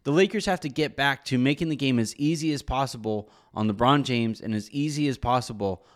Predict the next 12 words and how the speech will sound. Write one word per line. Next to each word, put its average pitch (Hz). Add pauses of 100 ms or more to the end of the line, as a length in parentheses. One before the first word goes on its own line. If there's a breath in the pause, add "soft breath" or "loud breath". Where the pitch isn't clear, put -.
(140 soft breath)
on 101
Anthony 123
Davis. 117 (380 soft breath)
And 127 (120)
in 120
some 180
cases, 127 (100)
that 123
might 139
hurt 156
some 165
feelings. 139